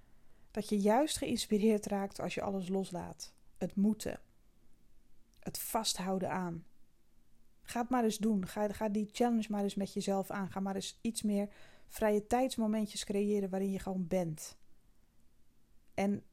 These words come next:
de inspiratie komt vanzelf. Ga maar denken aan je eindresultaat met je business. Wat wil je wel? Er gaan echt dingen voor je verschuiven. Nou, als je ook zo wil leren me-, eh, mediteren, zou ik dit nog zeker even blijven volgen.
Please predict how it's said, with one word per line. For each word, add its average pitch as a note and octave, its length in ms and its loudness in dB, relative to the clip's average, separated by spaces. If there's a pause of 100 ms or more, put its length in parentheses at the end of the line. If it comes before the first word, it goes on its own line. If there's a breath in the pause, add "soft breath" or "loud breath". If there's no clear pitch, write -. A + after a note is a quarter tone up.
(120)
de G3 180 -2
inspiratie G#3+ 720 0
komt G#3 340 0
vanzelf. G3 880 0
Ga G#3+ 220 -4
maar G#3+ 160 2
denken G#3 300 0
aan G3+ 120 0
je G3 80 -2
eindresultaat G#3+ 760 0
met F3+ 140 -8
je F3+ 80 -6
business. F3+ 400 -4
Wat G3+ 260 0
wil G#3 140 0
je G#3 160 2
wel? G#3+ 300 -2 (1200 soft breath)
Er - 100 -8
gaan G3 180 0
echt - 260 -2
dingen G#3 220 2
voor G3 160 0
je F#3 100 2
verschuiven. F#3 580 -4
Nou, - 140 -4
als G3+ 180 0
je - 80 -2
ook A#3 180 0
zo B3 200 2
wil A3+ 160 2
leren A3 460 2
me-, G#3 200 2
eh, G3 340 0 (420 loud breath)
mediteren, A3+ 680 6
zou A#3 220 4
ik G#3+ 60 -2
dit A#3+ 160 4
nog A#3 160 0
zeker A#3+ 320 4
even G3 220 2
blijven G3+ 400 2
volgen. A3+ 560 2